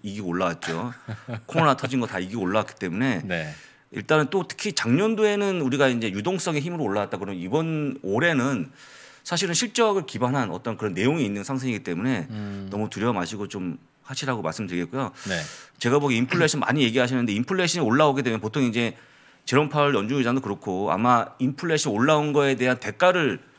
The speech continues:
Speaker 1: 받고 싶어 하시는데 그 대가는 저는 이제 고용 지표라고 보고 있는데
Speaker 2: 음.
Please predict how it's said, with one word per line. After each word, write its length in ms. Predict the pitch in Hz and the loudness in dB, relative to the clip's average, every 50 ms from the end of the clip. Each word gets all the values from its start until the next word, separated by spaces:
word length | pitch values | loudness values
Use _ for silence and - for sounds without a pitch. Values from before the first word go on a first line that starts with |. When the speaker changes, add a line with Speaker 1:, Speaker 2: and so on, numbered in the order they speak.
| - - - | -20 -18 -16
Speaker 1:
받고 220 | - - - - | -16 -14 -8 -4
싶어 240 | 120 - - - - | -4 -4 -4 0 0
하시는데 440 | 156 156 - 139 113 104 104 131 123 | 0 2 2 0 -2 0 2 0 0
그 120 | - - | 0 0
대가는 340 | - 120 110 - 160 156 147 | 0 0 4 4 4 4 4
저는 180 | 127 123 113 107 | 2 2 0 0
이제 240 | 95 104 95 87 - - - _ _ _ _ _ _ | 0 -2 -4 -4 -6 -12 -20 _ _ _ _ _ _
고용 240 | - - 117 151 185 | -2 2 2 2 2
지표라고 380 | 151 147 - 139 127 120 113 104 | 2 -2 -4 -2 -2 -2 -2 -4
보고 180 | - 85 95 | -6 -6 -6
있는데 520 | 95 90 87 87 87 82 76 78 82 87 87 | -4 -2 -2 -4 -4 -6 -6 -8 -6 -6 -6
Speaker 2:
음. 360 | 90 90 87 85 80 80 76 | -6 -6 -6 -8 -8 -10 -14